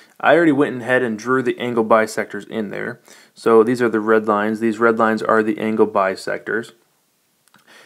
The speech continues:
And I also labeled the incenter. They all, they all, um, they're con-, they're concurrent to one point, as you knew they would be. And I labeled it as I, standing for the incenter. Now,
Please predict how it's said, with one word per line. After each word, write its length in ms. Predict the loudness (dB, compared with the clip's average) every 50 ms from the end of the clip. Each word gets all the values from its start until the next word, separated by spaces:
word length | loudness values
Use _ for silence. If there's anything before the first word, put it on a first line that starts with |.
| _ _ _
And 460 | -2 -2 0 0 0 0 -2 -4 -6 -10 _ _ _ _ _ _ _ _ _ _ _ _ _
I 100 | 4 4
also 220 | 4 4 4 2 0
labeled 300 | 2 2 2 4 2 0
the 120 | -4 -4
incenter. 520 | -4 -6 -6 -6 -6 -8 -10 -8 -8 -6 0
They 100 | 2 4
all, 260 | 6 6 6 4 0
they 220 | -6 -6 -4 -2 2
all, 300 | 4 4 4 4 4 2
um, 440 | 2 0 0 -2 -4 -8 -12 -18 -10 -6
they're 120 | -6 -6
con-, 260 | -6 -6 -10 -12 -14 -16 _ -20 -20
they're 220 | -8 -6 -6 -4
concurrent 480 | -4 -6 -4 0 0 0 0 0 -2 -6
to 100 | -6 -2
one 220 | -2 -2 -2 -2
point, 320 | -4 -2 -2 -2 -2 -2
as 320 | 2 4 4 4 4 0 -2
you 120 | -4 -2
knew 180 | 0 0 0 0
they 120 | 0 0
would 220 | 0 0 -2 -2 -4
be. 240 | -6 -10 -10 -12 -14 _ _ _ _ _ _ _ _
And 100 | 0 2
I 60 | 2
labeled 300 | 4 4 4 4 4 2
it 100 | 2 2
as 180 | 2 0 -2 -2 0
I, 360 | 0 2 2 0 -2 -6 -10 -16 _ _
standing 340 | _ -6 -4 -4 -4 -4 -6
for 160 | -8 -8 -8
the 100 | -8 -8
incenter. 680 | -8 -6 -8 -8 -8 -8 -10 -12 -12 -12 -14 -16 -16 -18 _ _ _ _ _ _ _ _ _ _ _ -20 -18 _ -2
Now, 260 | 0 0 0 -2